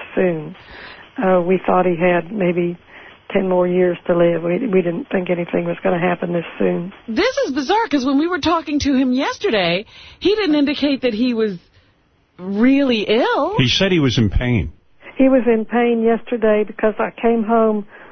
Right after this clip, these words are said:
Speaker 1: from where I was doing some volunteer work, and I came home and brought him a, uh,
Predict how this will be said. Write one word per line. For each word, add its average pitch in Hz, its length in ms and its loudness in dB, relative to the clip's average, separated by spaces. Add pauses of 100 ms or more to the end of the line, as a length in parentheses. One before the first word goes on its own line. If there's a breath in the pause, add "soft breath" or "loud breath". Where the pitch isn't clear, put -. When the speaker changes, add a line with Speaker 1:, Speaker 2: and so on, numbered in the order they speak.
(120)
Speaker 1:
from 190 180 -2
where 202 220 4
I 190 120 2
was 185 160 0 (160)
doing 208 320 2
some 190 160 -2
volunteer 190 600 0
work, 185 340 -2
and 175 180 -2 (360 loud breath)
I - 60 -6
came 220 280 2
home 202 260 2
and 196 140 0
brought 190 240 2
him 190 160 0
a, 185 160 2 (120)
uh, 180 280 0